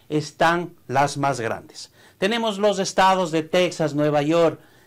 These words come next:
eh, Illinois, Florida, que acogen a los hispanos y que se catalo-, catalogan como las ciudades santuarios.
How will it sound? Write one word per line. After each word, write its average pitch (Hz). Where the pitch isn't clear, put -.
eh, 143
Illinois, 151
Florida, 160
que 180
acogen 196
a 175
los 165
hispanos 165
y 151
que 151
se 151
catalo-, 131
catalogan 139
como 147
las 117
ciudades 131
santuarios. -